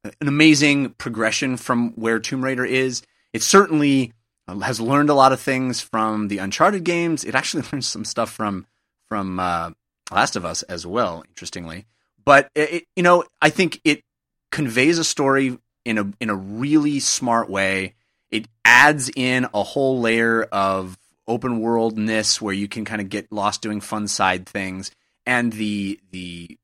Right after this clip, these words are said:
optional tomb raiding challenges are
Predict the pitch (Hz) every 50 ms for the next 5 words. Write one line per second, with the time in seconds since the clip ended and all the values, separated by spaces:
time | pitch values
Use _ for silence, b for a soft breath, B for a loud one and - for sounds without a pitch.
0 | _ _ _ _ _ _ _ 113 127 147 - - - 160 147 131 127 123 117 113
1 | 107 - - _ _ - - - 151 151 151 151 143 123 117 120 127 123 123 120
2 | 117 110 104 - - - 104 107 127 147 160 165 180 196 196 202 196 - - -
3 | - 120 127